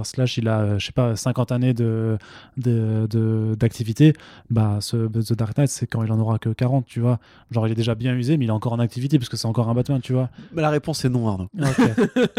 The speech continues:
Speaker 1: Eh bien, puisses-tu avoir raison, hein,
Speaker 2: Voilà.
Speaker 1: parce que moi, je trouve que ce
Speaker 2: J'avais
Speaker 1: serait
Speaker 2: raison pour Venom, non ?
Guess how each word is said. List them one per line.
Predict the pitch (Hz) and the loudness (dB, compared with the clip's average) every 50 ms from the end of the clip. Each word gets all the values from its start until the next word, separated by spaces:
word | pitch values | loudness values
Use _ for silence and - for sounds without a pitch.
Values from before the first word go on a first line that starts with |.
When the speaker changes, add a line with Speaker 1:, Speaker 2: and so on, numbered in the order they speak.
| 254 254 - - - 240 247 - - | 0 0 -2 -2 -4 -6 -6 -4 -4
Speaker 1:
Eh | 127 120 | -4 -2
bien, | 110 120 117 | 0 0 0
puisses-tu | - - 156 - - - 190 | 0 -2 -4 -4 -4 -2 -2
avoir | 139 123 123 117 | 0 0 -2 -2
raison, | 120 156 185 240 262 196 175 | -2 -2 -2 -2 -2 -2 -2
hein, | - | -2
Speaker 2:
Voilà. | 110 110 | 0 0
Speaker 1:
parce | 107 104 | -2 0
que | 101 135 | 0 0
moi, | 123 117 120 120 | 0 2 0 0
je | 110 - | -2 -2
trouve | - 131 117 | -4 -4 -2
que | - | -2
ce | 110 | -2
Speaker 2:
J'avais | 110 104 | 0 0
Speaker 1:
serait | 107 113 120 | 0 0 0
Speaker 2:
raison | 135 180 | 0 0
pour | 180 160 135 | -2 -2 -4
Venom, | 127 127 123 120 | -4 -4 -4 -4
non ? | 120 127 147 | -4 -6 -8